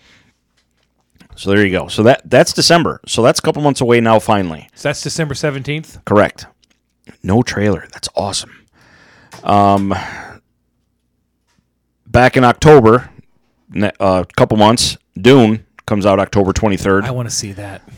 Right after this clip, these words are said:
Speaker 1: How bad, how badass was that trailer?
Speaker 2: That trailer's sweet. But
Speaker 1: Hmm.
Speaker 2: see, he-, you have to forgive me.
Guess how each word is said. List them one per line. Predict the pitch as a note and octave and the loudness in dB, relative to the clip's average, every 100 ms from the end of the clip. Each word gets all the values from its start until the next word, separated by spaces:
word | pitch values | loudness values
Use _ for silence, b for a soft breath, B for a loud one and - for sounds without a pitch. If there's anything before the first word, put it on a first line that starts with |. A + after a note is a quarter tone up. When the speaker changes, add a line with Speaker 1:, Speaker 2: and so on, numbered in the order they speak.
| - | -8
Speaker 1:
How | - | -4
bad, | F#2+ G2 F#2 - | 2 2 0 -4
how | G2+ G2 | -2 -2
badass | F#2 G2+ F#2+ F#2+ F#2 | 0 0 0 -2 -4
was | E2 | -8
that | F2+ - | -10 -6
trailer? | G2+ G2 E2+ D2 b b b b | -4 -2 -4 -10 b b b b
Speaker 2:
That | D3 E3+ - | -2 -2 -2
trailer's | D#3+ C#3+ B2+ | -2 0 -2
sweet. | - C#3 B2+ - _ _ - | -4 -4 -4 -8 _ _ -4
But | D#3+ | -2
Speaker 1:
Hmm. | |
Speaker 2:
see, | A#3+ A3+ F3+ - | 0 -2 -6 -12
he-, | D#3+ - _ _ _ _ _ _ _ _ - | -14 -14 _ _ _ _ _ _ _ _ -4
you | D#3 | 2
have | G3 - | 2 0
to | |
forgive | - D#3+ F#3+ C#3+ | -8 -4 -4 -4
me. | C3 | -8